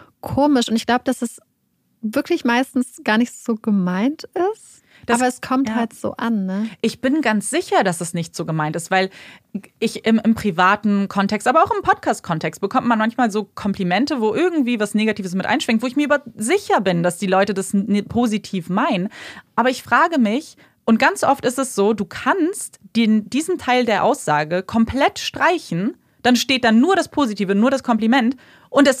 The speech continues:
Speaker 2: es ändert überhaupt nichts am, am Sinn so richtig. Also weißt du, was ich meine?
Speaker 1: Mhm.
Speaker 2: So, du musst, wenn du zum Beispiel sagst, äh, „Oh, das T-Shirt steht dir voll gut, also ich könnte das nicht tragen.“ So,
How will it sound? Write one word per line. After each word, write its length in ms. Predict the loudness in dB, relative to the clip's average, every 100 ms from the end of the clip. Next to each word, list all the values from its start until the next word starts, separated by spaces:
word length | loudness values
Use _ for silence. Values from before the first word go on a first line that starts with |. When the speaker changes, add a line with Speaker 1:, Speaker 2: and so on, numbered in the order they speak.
| -2
Speaker 2:
es 140 | -2
ändert 400 | 0 0 2 0
überhaupt 480 | 2 2 4 2 0
nichts 280 | -4 -4 -4
am, 300 | -2 -2 -2
am 140 | -2
Sinn 180 | 0 0 2
so 140 | 0
richtig. 540 | -2 -8 -8 -12 -12 -8
Also 160 | -2 2
weißt 160 | 2 0
du, 40 |
was 80 | -2
ich 80 | 0
meine? 300 | 2 2 2
Speaker 1:
Mhm. 40 | 0
Speaker 2:
So, 220 | -2 -4 -8 -20 -20 -4
du 80 | 4
musst, 260 | 4 4 2
wenn 120 | 0
du 40 |
zum 100 | 0
Beispiel 160 | -4 2
sagst, 300 | 2 2 -6 _ -20 -20 _
äh, 360 | 4 4 4 2 -4 _ 2
„Oh, 80 | 2
das 140 | 2
T-Shirt 460 | 0 0 2 0 0
steht 300 | -2 -4 0
dir 100 | -2
voll 220 | 0 -2
gut, 320 | 0 0 0 0
also 260 | 0 -2 0
ich 240 | 0 0
könnte 240 | 0 -2 -2
das 140 | -2
nicht 160 | -4 -2
tragen.“ 180 | -2
So, 120 | -2